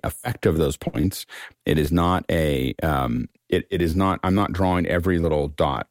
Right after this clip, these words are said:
that goes along here. I'm only drawing the control points here. And the way that those control points are calculated can be a variety of different things. And so,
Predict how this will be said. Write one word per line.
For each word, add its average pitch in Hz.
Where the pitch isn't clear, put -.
that -
goes 78
along 78
here. 98
I'm 87
only 92
drawing 80
the 67
control -
points -
here. 52
And 92
the 101
way 117
that 110
those 101
control 98
points 92
are -
calculated 87
can 85
be 82
a 73
variety 71
of -
different 90
things. 90
And 80
so, 69